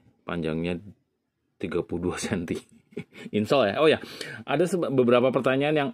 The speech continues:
itu keluarnya tuh, kalau misalnya yang biasa paham sepatu ya, ada tulisannya panjang sekian tuh pasti insole. Jadi ya mungkin ya orang awam memang nggak ngerti sih, saya paham sih. Eh, nggak bisa disalahin, cuma ya memang nggak waras aja kalau <laughs> misalnya,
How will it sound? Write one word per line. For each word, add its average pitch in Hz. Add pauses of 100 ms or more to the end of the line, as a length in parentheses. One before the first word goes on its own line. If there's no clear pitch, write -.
itu 175
keluarnya 220
tuh, -
kalau 135
misalnya 135
yang 131
biasa 104
paham 107 (400)
sepatu 117
ya, 139
ada 101
tulisannya 104 (160)
panjang 104
sekian 131
tuh 131
pasti 139
insole. 98 (680)
Jadi 98
ya 95
mungkin 110 (240)
ya 90
orang 90
awam 101
memang 107
nggak 87
ngerti 85
sih, 107
saya 107
paham 87
sih. 87 (720)
Eh, 90
nggak 92
bisa 110
disalahin, 98
cuma 104
ya 87
memang 104
nggak 87
waras 90
aja 113
kalau 101
<laughs> -
misalnya, 113